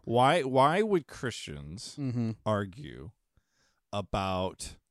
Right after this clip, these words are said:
Speaker 1: the truths of, so n-, another name for Calvinism is doctrines of grace
Speaker 2: Doctrines of
Speaker 1: or
Speaker 2: grace.
Speaker 1: soteriology. What we, basically, what we believe
Speaker 2: How
Speaker 1: about
Speaker 2: salvation happens.
Speaker 1: salvation.
Speaker 2: Right.
Speaker 1: How God saves people.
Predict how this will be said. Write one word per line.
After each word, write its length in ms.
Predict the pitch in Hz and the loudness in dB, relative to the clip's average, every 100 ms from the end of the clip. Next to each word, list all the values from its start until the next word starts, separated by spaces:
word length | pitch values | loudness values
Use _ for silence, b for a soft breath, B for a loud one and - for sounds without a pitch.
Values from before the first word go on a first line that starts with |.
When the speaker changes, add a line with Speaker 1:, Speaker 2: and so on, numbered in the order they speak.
| _ | _
Speaker 1:
the 100 | 123 | -8
truths 960 | - - - - 139 135 135 135 113 107 | -4 -4 -4 -2 0 2 2 0 -2 -4
of, 260 | 92 87 - | -4 -4 0
so 220 | 131 113 | 0 0
n-, 180 | 110 - | -6 -8
another 280 | 123 120 127 | -4 0 2
name 240 | 127 127 | 2 0
for 640 | - 123 120 117 117 117 _ _ _ _ | 2 6 8 8 6 2 _ _ _ _
Calvinism 540 | - 101 104 120 165 139 | -4 -2 -2 -2 -2 0
is 120 | 107 | 0
doctrines 380 | 101 95 123 120 | -2 -4 -6 -10
of 100 | 131 | -2
grace 360 | 127 123 120 117 | 2 4 4 2
Speaker 2:
Doctrines 360 | 107 131 110 | 2 0 0
of 60 | 104 | 2
Speaker 1:
or 100 | 98 | 0
Speaker 2:
grace. 220 | 104 107 | 0 0
Speaker 1:
soteriology. 1000 | 107 98 123 127 117 107 110 101 107 107 - b b b b _ | 0 -2 -4 0 2 2 0 -2 -4 -4 -8 b b b b _
What 480 | - 101 113 123 135 | -12 -4 2 4 4
we, 160 | 135 131 | 2 0
basically, 680 | - 117 147 127 107 98 | -2 -2 0 0 0 0
what 300 | 90 92 110 | 2 4 4
we 120 | 135 139 | 4 2
believe 600 | 143 123 107 95 92 92 | 0 0 -2 -4 -6 0
Speaker 2:
How 120 | 139 | 2
Speaker 1:
about 60 | 170 | 4
Speaker 2:
salvation 440 | 143 143 139 127 | 4 4 2 0
happens. 40 | |
Speaker 1:
salvation. 600 | 110 95 87 87 82 - - - - | 0 0 -2 -4 -6 -10 -16 -20 -16
Speaker 2:
Right. 180 | 101 82 | -12 -2
Speaker 1:
How 140 | 113 | -2
God 200 | 110 110 | 0 -2
saves 240 | - 76 - | -2 -8 -8
people. 320 | 64 - | -10 -10